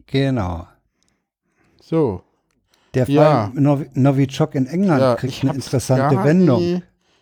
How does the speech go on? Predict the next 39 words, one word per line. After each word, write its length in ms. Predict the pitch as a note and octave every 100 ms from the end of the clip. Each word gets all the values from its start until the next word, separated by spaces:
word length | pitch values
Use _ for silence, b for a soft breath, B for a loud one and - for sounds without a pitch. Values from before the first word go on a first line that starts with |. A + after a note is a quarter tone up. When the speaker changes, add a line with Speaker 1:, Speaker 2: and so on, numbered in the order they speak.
| _
Speaker 2:
ja, 500 | C#3+ C3+ C3+ D3 E3+
ich 220 | C#3+ C#3+ -
hab 160 | -
das 220 | F3+ E3+
irgendwie 600 | - D#3+ - D3+ D3 C#3
gar 240 | B2 C3+ C3
nicht 220 | C#3+ B2
weiter 320 | G#2+ A2 B2 A#2
verfolgt. 520 | C3+ A#2 C3 D3+ B2
Ich 140 | B2
hab 160 | D3+ -
irgendwie 240 | D3 C#3+
nur 160 | C#3+ C3+
mitbekommen, 720 | D3 - - - E3 E3+ F3 -
Speaker 1:
Nämlich 220 | D#3 D#3
jetzt 200 | D#3+ D#3
ein 60 | F3
Speaker 2:
dass 140 | F3
da 60 | D3+
Speaker 1:
weiteres 440 | E3 - E3+ D#3+
Speaker 2:
irgendwie 260 | D#3+ E3 D3
ein 180 | D#3+ D#3
Speaker 1:
Pärchen 180 | B2+
mit 80 | B2
dem 20 |
Speaker 2:
weiteres 340 | C#3+ E3 - D#3+
Speaker 1:
Zeug. 300 | C3+ D3+ -
Speaker 2:
Pärchen 480 | D#3+ F3+ F3 G3 F3
irgendwie 380 | F3 F3 E3+
mit 180 | F3 E3+
dem 160 | E3+ E3
Zeug 360 | - E3 E3+
Speaker 1:
Und 100 | F3
sie 260 | B2+ D#3 A3
Speaker 2:
und 60 | D3
Speaker 1:
ist 180 | D3
mittlerweile 640 | F#3+ F#3+ G3+ F3 D3+ E3+ F3
verstorben. 1300 | - C#3 - - D3+ D#3+ G3 A#2+ A2+ C3 G#3 A#3 -
Speaker 2:
Okay. 500 | B2 - A2+ A2 C3